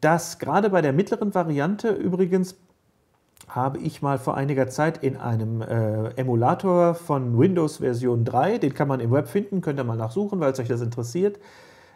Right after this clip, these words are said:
Ähm, da habe ich das ausprobiert und nicht drei eins, sondern drei null, in der Version drei null von neunzehnhundertneunzig,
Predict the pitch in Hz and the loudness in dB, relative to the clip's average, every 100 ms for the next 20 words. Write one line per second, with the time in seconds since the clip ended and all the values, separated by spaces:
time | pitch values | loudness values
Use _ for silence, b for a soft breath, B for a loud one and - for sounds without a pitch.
0 | - 147 143 131 156 165 151 - 180 180 | 0 2 2 4 4 4 0 2 2 2
1 | 190 214 - B B 165 165 160 220 - | 2 2 0 B B 0 0 0 0 0
2 | 147 165 135 151 262 - 185 185 165 151 | 2 2 2 2 2 2 2 4 2 2
3 | 143 143 247 156 127 131 131 131 156 156 | 4 6 6 6 2 2 2 2 2 0
4 | 123 117 135 240 - 135 135 135 123 117 | 0 0 2 0 0 -4 -4 -4 -4 -2
5 | 127 170 208 - 214 | 0 0 -2 -6 -10